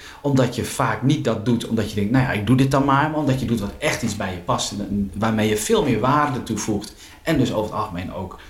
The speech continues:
beter betaald krijgt, et cetera, et cetera. Maar dat vind ik een zijspoor, weet je wel. Ehm,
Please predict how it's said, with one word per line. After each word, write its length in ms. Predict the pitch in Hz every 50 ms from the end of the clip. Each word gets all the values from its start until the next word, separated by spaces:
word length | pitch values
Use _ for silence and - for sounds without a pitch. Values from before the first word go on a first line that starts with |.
| - - -
beter 300 | - 98 92 92 90 85
betaald 360 | 82 87 - 117 120 131 131 131
krijgt, 260 | 127 - 107 - -
et 140 | - - -
cetera, 300 | - 82 82 - 87 85
et 60 | -
cetera. 160 | - 62 76
Maar 80 | 92 98
dat 80 | - -
vind 160 | - 143 135
ik 60 | 131
een 100 | 127 110
zijspoor, 760 | 98 - - 92 82 92 98 98 - - - - - - - - - - - -
weet 140 | - 65
je 80 | - 87
wel. 200 | 113 151 165 160 - - - - - - - - - -
Ehm, 600 | - 113 110 107 104 101 101 98 98 98 98 101